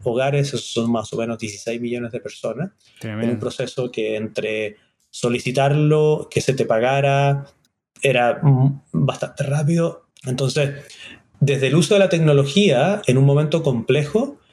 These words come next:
Speaker 1: se pudieron botar muchísimas barreras de cómo operaba el Estado respecto de esa entrega de beneficios, tanto en tiempo como en cantidad.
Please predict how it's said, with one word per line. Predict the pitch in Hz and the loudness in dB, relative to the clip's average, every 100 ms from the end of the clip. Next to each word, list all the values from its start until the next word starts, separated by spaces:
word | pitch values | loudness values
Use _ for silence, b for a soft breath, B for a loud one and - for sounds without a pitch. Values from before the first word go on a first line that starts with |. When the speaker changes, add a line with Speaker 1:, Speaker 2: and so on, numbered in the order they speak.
| b | b
Speaker 1:
se | - 127 | -6 -2
pudieron | 127 139 | 0 2
botar | 135 135 139 | 0 0 0
muchísimas | 131 139 143 156 143 | 0 0 0 0 0
barreras | 135 120 123 131 190 208 - - | 0 0 0 0 -2 -4 -12 -6
de | 120 113 | -4 0
cómo | 135 143 | 0 0
operaba | 139 131 139 | 0 0 0
el | 139 | 0
Estado | 139 - 135 - | -2 -2 -2 -2
respecto | 139 - 123 - | -4 -4 -4 -2
de | 127 | -4
esa | 127 | -4
entrega | 120 - 123 120 | -6 -6 -4 -4
de | 117 | -4
beneficios, | 110 110 143 143 143 | -6 -4 -4 -4 -4
tanto | 120 120 | -6 -6
en | 110 104 | -8 -6
tiempo | 147 156 170 - 196 190 | -4 -4 -4 -2 -4 -4
como | 117 117 | -6 -6
en | 110 | -6
cantidad. | 110 104 101 95 | -10 -10 -10 -10